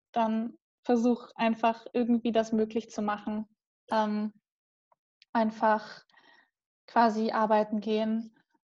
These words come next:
ähm, oder halt Work and Travel zu machen und dann go for it. Also, kann ich nur sagen und, ähm,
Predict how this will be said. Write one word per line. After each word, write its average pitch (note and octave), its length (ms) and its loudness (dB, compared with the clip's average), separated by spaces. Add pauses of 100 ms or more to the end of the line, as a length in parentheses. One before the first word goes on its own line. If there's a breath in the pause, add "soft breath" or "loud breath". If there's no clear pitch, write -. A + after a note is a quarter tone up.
(120)
ähm, A3 500 0
oder A3+ 360 0
halt G#3+ 540 -4
Work A#3 260 -2
and A#3 200 0
Travel G#3 320 -2
zu G#3 140 -10
machen G#3+ 600 -8 (460)
und A3 260 -4
dann G#3+ 540 -2 (300)
go A3+ 160 2
for G#3+ 300 -4
it. G#3 160 -14 (280)
Also, A3 500 -2
kann A#3 200 2
ich A#3+ 120 6
nur A#3+ 240 8
sagen A#3 440 4
und, A#3 300 0
ähm, A3 320 -2